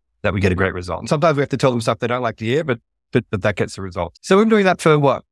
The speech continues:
close to a decade and a half. And the way that we help people is we have a two-day event,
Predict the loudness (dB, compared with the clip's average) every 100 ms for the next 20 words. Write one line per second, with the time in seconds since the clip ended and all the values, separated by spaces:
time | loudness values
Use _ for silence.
0 | _ 0 0 -2 -2 -2 0 0 0 -2
1 | 0 -2 -6 _ 2 2 4 4 4 2
2 | 0 0 0 2 0 2 2 0 0 -2
3 | 0 -2 -2 -6 -18 _ _ _ _ -2
4 | 0 2 0 0 2 4 2 -2 -6